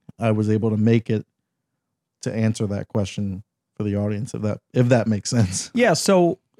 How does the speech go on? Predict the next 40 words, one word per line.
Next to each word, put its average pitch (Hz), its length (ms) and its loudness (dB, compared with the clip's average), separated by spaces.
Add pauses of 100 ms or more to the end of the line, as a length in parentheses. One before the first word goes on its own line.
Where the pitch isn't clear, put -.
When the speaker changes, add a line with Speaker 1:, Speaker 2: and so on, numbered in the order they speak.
Speaker 2:
so 190 240 4
that, 170 320 2
that 175 260 2
I'll 170 200 4
drill 165 280 4
a 160 40 6
Speaker 1:
Without 143 280 6
Speaker 2:
little 156 180 6 (100)
Speaker 1:
give-, - 60 -6
without 131 280 6
Speaker 2:
yeah. - 80 6
Speaker 1:
giving 120 240 4
too 131 140 4
much 117 100 8
Speaker 2:
Yeah, 160 100 6
Speaker 1:
away. 113 80 2
Speaker 2:
without 170 320 4
giving 170 220 2
it 151 80 2
away. 147 240 4
I'll, 135 200 4
I'll 160 120 4
drill 180 240 4
a - 20 4
little 165 260 4
deeper 147 360 0
though 139 160 2
in 135 60 0
the 135 100 2
actual 131 320 0
process 135 500 0
though. 120 160 -2
So 139 340 2 (380)
while 151 260 4
you're 170 200 4
editing 135 420 0
it, 127 220 -4
right, 143 240 0
you're, 139 240 0
you're 131 380 -4